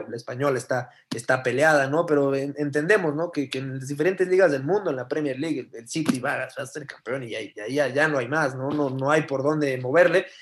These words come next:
Y en la Liga Mexicana, bueno, sabes perfecto que, que nos van a regalar una liguilla y que va a estar emocionante y que el último lugar puede ganar al primero. Y eso es lo que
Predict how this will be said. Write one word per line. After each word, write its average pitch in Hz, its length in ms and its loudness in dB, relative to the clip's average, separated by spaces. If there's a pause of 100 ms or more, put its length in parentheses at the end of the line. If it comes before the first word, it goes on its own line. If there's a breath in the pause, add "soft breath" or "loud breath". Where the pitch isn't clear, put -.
(180 loud breath)
Y 139 80 2
en 143 60 4
la 139 80 2
Liga 165 240 4
Mexicana, 139 720 0
bueno, 120 240 -14
sabes 127 360 -4
perfecto 139 500 -4
que, 117 180 -12
que 123 120 -10
nos 117 160 -10
van 147 140 -2
a 156 40 -4
regalar 131 500 0
una 143 160 -2
liguilla 165 520 2
y 175 60 0
que 131 100 -4
va 131 60 -2
a - 20 -2
estar 131 180 -4
emocionante 180 560 0
y 165 100 0
que 139 100 -6
el 135 100 0
último 143 320 -2
lugar 135 320 -2
puede 131 200 -2
ganar 123 280 -8
al 117 120 -10
primero. 208 460 -2 (320 loud breath)
Y 143 140 2
eso 190 180 4
es 190 80 4
lo 175 140 4
que 127 180 -6